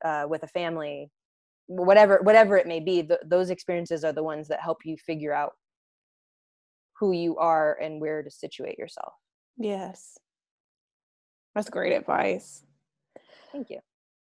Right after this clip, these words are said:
Speaker 2: Well, thank you so much, Doctor Henstebic. I have enjoyed this immensely. Um, I've learned so much, um, from hearing your story. I appreciate your time.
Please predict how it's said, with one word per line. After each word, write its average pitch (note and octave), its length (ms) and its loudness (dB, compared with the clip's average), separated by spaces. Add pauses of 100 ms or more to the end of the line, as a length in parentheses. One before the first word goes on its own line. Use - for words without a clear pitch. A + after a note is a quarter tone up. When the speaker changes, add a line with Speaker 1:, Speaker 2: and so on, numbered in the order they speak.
(300)
Speaker 2:
Well, A3 100 8
thank B3 320 8
you C4+ 160 8
so A#3 880 8 (380)
much, G3 680 2 (380)
Doctor G3+ 340 0
Henstebic. G3+ 640 0
I G#3 140 4
have G3+ 180 0
enjoyed F#3+ 480 0
this F#3 360 0
immensely. G3+ 1040 2 (520)
Um, F#3 280 0
I've F#3 120 2
learned F#3+ 300 2
so G3+ 220 0
much, - 600 0 (480)
um, - 440 -2 (200)
from - 120 -2
hearing F3 320 -4
your - 100 -4
story. - 480 0
I F3+ 100 2
appreciate F3+ 460 -2
your E3+ 120 -2
time. F3+ 520 -2